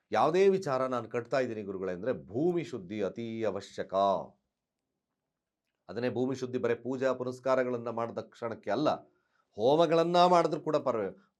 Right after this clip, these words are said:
ಆ, ಮಾಡ್ತಕ್ಕಂಥದ್ದಕ್ಕೂ ಕೂಡ ಇದು ಭಾಳ ಮುಖ್ಯವಾಗಿರ್ತಕ್ಕಂಥ ವಿಚಾರ.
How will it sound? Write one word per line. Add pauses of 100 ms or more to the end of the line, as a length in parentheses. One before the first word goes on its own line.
ಆ, (240)
ಮಾಡ್ತಕ್ಕಂಥದ್ದಕ್ಕೂ
ಕೂಡ (380)
ಇದು
ಭಾಳ
ಮುಖ್ಯವಾಗಿರ್ತಕ್ಕಂಥ
ವಿಚಾರ.